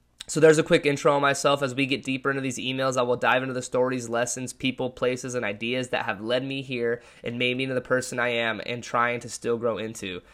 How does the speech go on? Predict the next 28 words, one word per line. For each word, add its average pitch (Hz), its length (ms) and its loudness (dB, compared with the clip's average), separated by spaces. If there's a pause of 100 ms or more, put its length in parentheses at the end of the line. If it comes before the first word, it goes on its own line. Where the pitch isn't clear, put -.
(240)
I 131 100 4
still 143 220 4
have 139 180 2
so 147 140 4
much 143 200 2
work 139 200 0
to 139 60 -6
do, 139 200 0
but 127 120 4
I 123 40 8
want 127 220 0
to 139 100 -4
embark 127 320 4
on 127 60 -4
this 123 120 0
journey 123 260 0
to 120 60 0
grow 120 200 2
together 117 360 0
and 113 140 -2
learn 113 140 -4
from 107 160 -10
each 104 120 -10
other. 107 200 -6
So, 98 400 0 (320)
who 165 200 4
are 131 160 6
you? 90 280 -6